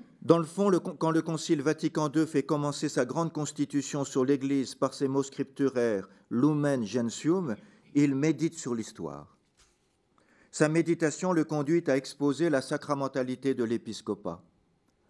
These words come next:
Reprenons quelques expressions conciliaires bien connues.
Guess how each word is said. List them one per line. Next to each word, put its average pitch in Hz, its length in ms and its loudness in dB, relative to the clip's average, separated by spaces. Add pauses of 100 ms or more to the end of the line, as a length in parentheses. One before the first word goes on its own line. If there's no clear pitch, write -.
(260)
Reprenons 143 600 2
quelques 135 420 0
expressions 127 560 -2
conciliaires 123 540 0
bien 113 200 -2
connues. 143 520 0